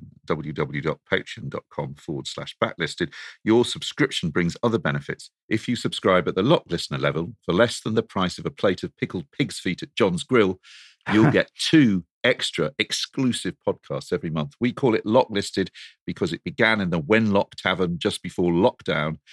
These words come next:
Speaker 1: and it features the three of us talking and recommending the books, films, and music we've enjoyed in the previous fortnight. People who subscribe at this level also get their names read out,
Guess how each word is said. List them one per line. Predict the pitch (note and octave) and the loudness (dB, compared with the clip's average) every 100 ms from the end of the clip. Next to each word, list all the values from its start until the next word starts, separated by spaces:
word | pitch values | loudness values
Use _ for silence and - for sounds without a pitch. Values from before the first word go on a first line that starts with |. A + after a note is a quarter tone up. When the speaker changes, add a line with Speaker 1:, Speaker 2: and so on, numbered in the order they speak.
| _ _ | _ _
Speaker 1:
and | G#2 | -4
it | - | -2
features | C3 - F2+ | -4 -4 -6
the | - | -8
three | - C3+ G#2+ | -2 2 4
of | |
us | E2+ - - _ _ _ | 2 -2 -10 _ _ _
talking | C3 A2+ - E2 | 0 2 0 -2
and | D#2+ | 0
recommending | F2+ - F2 E2 D#2+ | -2 0 0 0 -2
the | D2 | -2
books, | G2+ - - | -2 -4 -2
films, | F#2 D#2 D2 | 0 0 -2
and | |
music | D2+ E2+ D2+ - | -2 -2 -2 -6
we've | D#2 | -6
enjoyed | D2+ E2 D#2+ D2+ | -4 -2 -2 -2
in | |
the | C#2+ | -6
previous | - D2 C#2+ - | -4 -4 -4 -8
fortnight. | C#2+ - C#2+ - _ _ _ _ _ _ | -10 -8 -10 -12 _ _ _ _ _ _
People | C#3+ - F#2+ D2 _ _ | -8 -4 -6 -6 _ _
who | F#2 | -10
subscribe | - - - G2 D#2 | -4 -4 0 0 0
at | F#2 | -6
this | - | -4
level | D#2+ D#2 - | -4 -4 -6
also | C#3+ C#3+ | -6 -4
get | D3 D3 | -4 -2
their | G#2 | -2
names | G#2+ C3+ D#3+ A2 | 0 0 0 -2
read | - D2 | -4 -4
out, | C2+ | -6